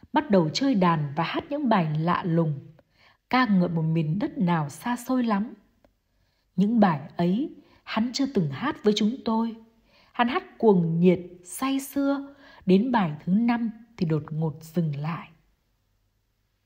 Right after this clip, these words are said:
"Cõi người đẹp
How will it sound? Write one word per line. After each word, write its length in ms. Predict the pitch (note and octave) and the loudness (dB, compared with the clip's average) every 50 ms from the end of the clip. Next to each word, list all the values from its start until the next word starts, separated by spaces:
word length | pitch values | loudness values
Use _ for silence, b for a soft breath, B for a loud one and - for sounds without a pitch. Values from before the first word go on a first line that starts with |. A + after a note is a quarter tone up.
| _ _ _ _ _ _ _ _ _ _ _ _ _ _ _ _ _ _ _ _ _ _ _ _ _ _ | _ _ _ _ _ _ _ _ _ _ _ _ _ _ _ _ _ _ _ _ _ _ _ _ _ _
"Cõi 180 | - F#3+ G#3 A#3+ | -4 -2 -2 0
người 560 | C4 B3+ G3+ F3+ E3+ D#3+ D3 C#3 C#3 C#3 D3 - | 0 2 2 2 2 2 0 -4 -6 -10 -12 -8
đẹp 240 | - F3 E3 - | -6 -6 -6 -8